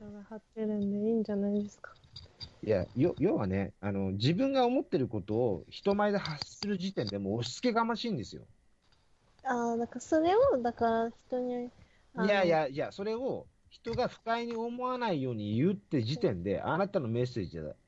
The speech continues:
Speaker 2: 削ぎ落とされてるから。いろんな重要な要素が。だから、そこはバスンと言った方がいいんだよ。バスンと。みんなが引くぐらいで。そこでちょうどだから。そこでちょうどなんだって。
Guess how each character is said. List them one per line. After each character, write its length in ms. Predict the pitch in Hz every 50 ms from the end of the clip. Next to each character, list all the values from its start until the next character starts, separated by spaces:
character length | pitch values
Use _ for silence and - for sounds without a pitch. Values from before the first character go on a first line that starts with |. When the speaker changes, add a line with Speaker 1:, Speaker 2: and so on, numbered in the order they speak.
| _ - - _ _ - -
Speaker 2:
削 220 | - - 190 202
ぎ 80 | 202 240
落 140 | 240 208
と 120 | - 226 214
さ 120 | - 214 196
れ 80 | 143
て 100 | - 98
る 80 | - -
か 100 | - -
ら。 100 | - - _ _ _ _ _ _ -
い 100 | 156 165
ろ 160 | 175 190 190
ん 160 | 175 170 165
な 260 | 165 160 147 135 - -
重 260 | 120 117 113 131 147 143
要 240 | 139 139 135 131
な 80 | 127 127
要 180 | 120 120 120 104
素 140 | - - 65
が。 140 | - - - _ _ _ _ _ _ _ _ _ -
だ 160 | - 131 123
か 120 | 123 127
ら、 160 | 120 120 101
そ 160 | - - 147 -
こ 120 | - 185
は 60 | 180
バ 260 | 123 104 - 143 147
ス 180 | 151 - - 269
ン 100 | 240 190
と 100 | - 120
言 60 | 104
っ 40 | -
た 100 | - 123
方 60 | 107
が 40 | 104
い 40 | 110
い 20 |
ん 40 | 104
だ 60 | 82
よ。 60 | - - -
バ 120 | - -
ス 160 | - - 165
ン 100 | 143 110
と。 140 | - - 73
み 140 | 87 117 135
ん 80 | 147
な 80 | 147 143
が 60 | 98 92
引 260 | - - - - 147
く 20 |
ぐ 120 | 123 127 120
ら 100 | 107 90
い 60 | 78
で。 160 | - - - _ _ _ _ _ _ _ _
そ 160 | - - 170
こ 140 | - - 233
で 100 | 220 202
ち 100 | - -
ょ 120 | 180 180
う 20 | 160
ど 80 | 165
だ 100 | 143 104
か 100 | 80 69
ら。 100 | 64 - _ _ _ - - - - _ _ _ _ _ _ _ _ _ _ _ _ _ _ _ _
そ 160 | - - -
こ 140 | - - 180
で 100 | 165 180
ち 120 | 170 - 165
ょ 80 | 160 156
う 20 |
ど 100 | 131 143
な 100 | 110 80
ん 60 | 76
だ 80 | - -
っ 40 | _
て。 180 | _ - -